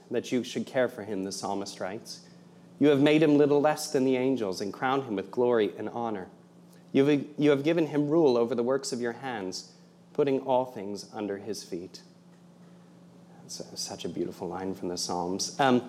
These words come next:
my sister has two little boys. Um, their names are Gabriel Alexander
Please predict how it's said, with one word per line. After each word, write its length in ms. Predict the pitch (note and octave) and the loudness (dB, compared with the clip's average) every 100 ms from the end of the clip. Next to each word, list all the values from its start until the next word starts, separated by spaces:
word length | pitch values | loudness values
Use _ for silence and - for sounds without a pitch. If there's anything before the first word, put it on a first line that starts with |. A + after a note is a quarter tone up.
| - - - - | -10 -16 -6 2
my 220 | C#3 C#3+ | 4 4
sister 500 | - A3 A3+ - B2 | 6 6 6 4 4
has 260 | A#2+ A2+ | 4 2
two 200 | - - | 2 0
little 200 | D3 A#2 | 4 4
boys. 600 | G2 F2+ F2 G#2 D#3 - - - - | 2 0 0 0 -2 -6 -12 -20 -10
Um, 260 | G2+ F#2+ | -6 -4
their 160 | F#2+ G2+ | -4 -2
names 380 | G#2+ G#2+ A2 G#2+ | 0 0 0 0
are 240 | G#2+ G2+ | 0 0
Gabriel 640 | G2 A#2 C3 C3+ C#3+ C3+ C3+ | 0 4 4 4 4 4 4
Alexander 840 | A2+ A2 - A2 A2+ A#2+ B2 | 2 0 -4 -4 -2 -2 -2